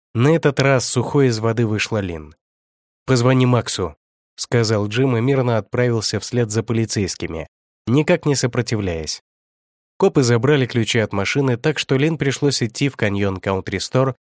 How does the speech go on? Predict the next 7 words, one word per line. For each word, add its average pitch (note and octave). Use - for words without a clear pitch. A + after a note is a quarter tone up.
чтобы F3+
позвонить C3+
нашему A2+
адвокату G2
из G#2+
телефонной A#2
будки, F2